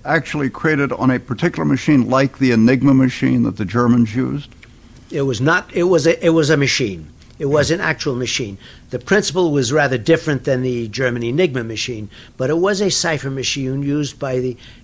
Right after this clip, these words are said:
Speaker 2: Japanese, uh, Foreign Office, not the military, not the Navy or the Army,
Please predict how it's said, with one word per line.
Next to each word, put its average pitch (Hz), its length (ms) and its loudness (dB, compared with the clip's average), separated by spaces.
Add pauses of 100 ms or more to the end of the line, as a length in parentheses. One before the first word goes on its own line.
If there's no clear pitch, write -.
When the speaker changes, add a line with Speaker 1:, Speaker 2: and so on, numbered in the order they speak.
(100)
Speaker 2:
Japanese, 151 920 -2 (580)
uh, 120 360 -4
Foreign 147 460 0
Office, - 460 -8 (180)
not 160 440 -2
the 208 100 -2
military, 135 640 -4
not 127 240 -8
the 185 80 -6
Navy 160 420 -2
or 135 120 -6
the 131 100 -4
Army, 107 320 -8